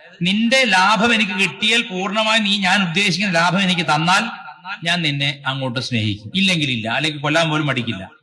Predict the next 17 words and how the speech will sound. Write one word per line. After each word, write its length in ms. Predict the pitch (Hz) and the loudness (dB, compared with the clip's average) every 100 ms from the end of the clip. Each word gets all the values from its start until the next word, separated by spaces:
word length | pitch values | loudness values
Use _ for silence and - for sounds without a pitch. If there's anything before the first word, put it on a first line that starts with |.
| - _ _ _ _ | -20 _ _ _ _
എന്നാൽ 420 | 147 165 156 147 151 - - - | -2 2 2 0 -4 -12 -12 -4
പ്രേമം 540 | 147 151 170 190 175 | -2 0 2 2 2
എന്ന 120 | 160 | 2
വാക്ക് 300 | 147 139 - | 2 0 0
അങ്ങനെയല്ല. 640 | 131 123 117 101 101 - - _ 113 _ _ _ _ _ _ _ _ _ _ _ - _ _ _ _ _ | -2 0 -2 -4 -8 -14 -20 _ -20 _ _ _ _ _ _ _ _ _ _ _ -20 _ _ _ _ _
ഒരൊറ്റ 380 | 127 156 147 - | -4 -2 -2 0
മതമുണ്ട് 520 | 175 156 160 160 170 | 2 2 2 0 0
ഉലകിന്നുയരായി 760 | 156 156 170 170 160 156 156 180 | 2 2 0 2 2 2 2 0
പ്രേമമതൊന്നല്ലോ 1000 | - 143 160 190 220 214 196 185 170 160 | 0 0 2 4 4 4 4 2 2 2
എന്നാണ് 240 | 147 139 | 2 0
അവൾ 160 | 135 - | -2 -2
ഉള്ളൂർ 360 | 151 147 135 | -2 -2 -2
പാടിയത്. 500 | 123 113 104 87 - - - - _ _ _ 196 _ _ _ _ _ - _ _ _ _ _ - | -2 -4 -6 -10 -16 -20 -20 -20 _ _ _ _ _ _ _ _ _ -20 _ _ _ _ _ -4
ലോകത്തിനെ 640 | 143 175 214 233 - 226 220 | 2 4 4 0 0 2 4
നയിക്കുന്ന 520 | 190 196 - 202 202 | 4 2 0 0 0
പ്രേമം 460 | 170 160 170 165 - - - | 2 2 4 2 -2 -10 -10
എന്താണ്? 420 | 160 156 143 117 | -6 -4 -4 -6